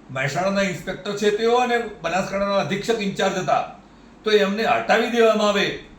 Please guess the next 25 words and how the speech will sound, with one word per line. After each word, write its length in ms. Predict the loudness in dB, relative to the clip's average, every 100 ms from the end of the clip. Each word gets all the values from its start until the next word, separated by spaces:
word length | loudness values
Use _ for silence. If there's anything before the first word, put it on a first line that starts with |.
| -20 -20 -20 -2
તો 200 | 2 2
જ 120 | 2
એમનું 340 | 0 0 -2
મનનું 400 | -4 -4 -2 0
ધાર્યું 440 | 4 4 4 -4 -10 -18 -20 -20 -20 -6
આ 200 | -2 0
દિયા 300 | 0 2 4
મર્કેન્ટાઇઝ 580 | 4 -2 -4 -2 -2 -2
વગેરેને 380 | -4 -4 -4 -4
બચાવવા 460 | -4 -2 0 2 2
માટેનું 600 | 0 -2 -6 -8 -10 -14 -20 -10
કામ 300 | 0 0 0
તેઓ 260 | -4 -4 -4
કરી 240 | -4 -4
શકે. 440 | -2 -4 -6 -10 -14 -20 -20 -20 -20 -20 -20 -20 -8
અને 180 | -6 -4
એટલા 340 | -4 0 2 4
માટે 520 | 2 0 -6 -8 -16 -20 -20 -20 -8
એમણે 380 | -4 -2 -2 -2
પોતાની 420 | -6 -4 -4 -2
વગનો 340 | -6 -4 -6
કેતન 320 | -6 -8 -8 -4
દેસાઈ 340 | -4 -4 -4
ઉપયોગ 420 | -4 -2 -4 -2
કર્યો 300 | 0 2 2